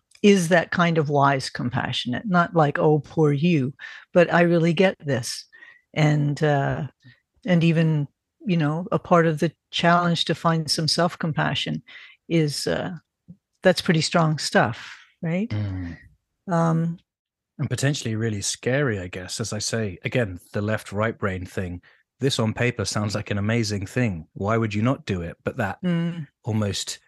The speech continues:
Speaker 2: you know, you said about the yuck of shame, it's like, I'm almost sort of feeling
Speaker 1: Mm-hmm.
Speaker 2: like you wanna th-, th-, potentially throw up saying those
Speaker 1: Mm.
Speaker 2: words. There's something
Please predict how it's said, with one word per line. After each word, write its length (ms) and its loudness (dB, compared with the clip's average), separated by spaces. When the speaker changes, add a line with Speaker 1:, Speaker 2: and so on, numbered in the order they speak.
Speaker 2:
you 100 -8
know, 80 -6
you 80 -6
said 180 -2
about 180 -6
the 180 -6
yuck 260 -2
of 100 -6
shame, 300 -2
it's 200 -10
like, 160 -10
I'm 120 -10
almost 260 -6
sort 160 -8
of 120 -20
feeling 240 -2
Speaker 1:
Mm-hmm. 80 0
Speaker 2:
like 340 -6
you 80 -10
wanna 120 -6
th-, 180 -20
th-, 220 -20
potentially 300 -6
throw 320 0
up 240 -4
saying 280 -4
those 160 -6
Speaker 1:
Mm. 60 -2
Speaker 2:
words. 300 -2
There's 160 -2
something 500 -2